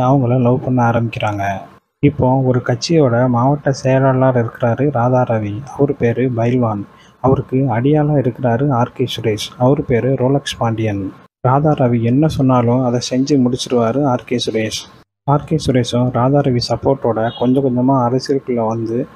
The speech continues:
கூட்டுறவு சங்கத்தோட செயலாளர் பதவிக்கு வந்துடுறாரு. அந்த நேரத்துல ராஜபாளையம் தொகுதிக்கான எம் எல் ஏ election வருது. அந்த எலெக்ஷன்ல ஆர் கே சுரேஷ் நிக்கிறதுக்கான வாய்ப்பும் கிடைக்குது. ஆனா முன்னாடி நடந்த ஒரு பிரச்சனையில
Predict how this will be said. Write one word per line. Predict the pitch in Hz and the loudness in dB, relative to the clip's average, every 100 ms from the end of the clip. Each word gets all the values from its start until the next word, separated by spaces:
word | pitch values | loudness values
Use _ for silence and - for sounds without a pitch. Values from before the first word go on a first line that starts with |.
| - - - | -20 -20 0
கூட்டுறவு | 165 - 143 131 | 0 2 2 2
சங்கத்தோட | 120 120 117 107 117 | 0 -2 0 -2 0
செயலாளர் | 127 - 131 151 147 131 - | -2 0 2 4 2 2 0
பதவிக்கு | 120 120 113 143 | 0 0 0 0
வந்துடுறாரு. | 127 117 117 110 104 98 - - _ _ - | 2 0 2 0 -2 -6 -8 -20 _ _ -2
அந்த | 123 123 | 0 2
நேரத்துல | 131 151 - 117 117 139 - | 2 0 0 0 0 -2 -6
ராஜபாளையம் | - 127 151 147 139 135 123 | -2 0 2 2 4 4 2
தொகுதிக்கான | 117 120 120 - 110 110 120 135 | 2 2 2 0 0 0 -2 -2
எம் | 113 135 | 0 0
எல் | 147 | 2
ஏ | 139 | 0
election | 117 120 - 127 | 0 -2 -2 -2
வருது. | 113 110 104 120 147 | 0 0 -2 -4 -6
அந்த | - 123 123 | -2 0 2
எலெக்ஷன்ல | 120 123 135 147 113 107 117 135 | 2 0 -2 -4 -4 -2 -2 0
ஆர் | 120 131 | 0 0
கே | - | -2
சுரேஷ் | 143 - 127 117 120 | -4 -2 -2 -4 -6
நிக்கிறதுக்கான | 110 139 127 120 110 117 120 | -2 0 0 -2 -2 -2 0
வாய்ப்பும் | 113 135 - 131 | 0 0 -2 -4
கிடைக்குது. | 110 107 113 101 98 90 - _ _ - | -2 -2 -2 -2 -6 -8 -16 _ _ -2
ஆனா | 127 127 151 - | 2 2 0 -2
முன்னாடி | - 127 139 131 120 | -2 2 4 4 2
நடந்த | 120 139 156 | 2 2 2
ஒரு | 143 117 | 2 0
பிரச்சனையில | 110 117 113 - 143 113 | 0 -2 -4 -2 0 0